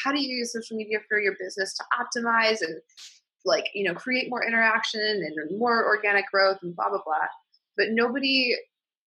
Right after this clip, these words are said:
there's no course on how to use social media on a personal level. And not that there really, I don't even really think that there needs to be, but I think that we should have a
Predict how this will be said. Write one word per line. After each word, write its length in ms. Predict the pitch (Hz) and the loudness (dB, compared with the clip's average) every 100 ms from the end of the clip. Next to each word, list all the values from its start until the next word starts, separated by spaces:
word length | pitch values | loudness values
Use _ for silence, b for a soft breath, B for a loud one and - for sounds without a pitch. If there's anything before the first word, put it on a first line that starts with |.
| _ - | _ 2
there's 260 | 214 240 | 4 4
no 160 | 233 240 | 4 0
course 420 | - - 185 226 | 0 2 4 4
on 120 | 214 | 0
how 120 | 214 175 | 0 0
to 80 | 165 | 2
use 220 | 175 - | -2 -4
social 260 | 175 175 | -8 -8
media 180 | 170 180 | -8 -8
on 60 | 175 | -10
a 40 | |
personal 420 | 175 196 196 151 107 | -2 -2 -2 -6 -4
level. 320 | 107 - - - | -4 -6 -6 -2
And 100 | 233 | 2
not 140 | 254 | 2
that 120 | 277 277 | 2 2
there 120 | 254 | 4
really, 180 | 214 - | 6 6
I 120 | 185 | 4
don't 200 | 190 196 | 4 2
even 160 | 196 190 | -2 -2
really 220 | 175 165 | 0 -2
think 240 | - 185 - | -2 -6 -8
that 100 | 165 | -4
there 120 | 165 | -4
needs 340 | 170 175 180 - | -2 -2 -4 -4
to 80 | 180 | -2
be, 180 | 156 165 | 0 0
but 80 | 175 | 0
I 100 | 196 | 0
think 240 | 214 262 277 | -2 -6 -4
that 100 | - | -2
we 80 | 190 | -4
should 240 | - - - | -4 -4 0
have 140 | 214 175 | 0 2
a 160 | - | 2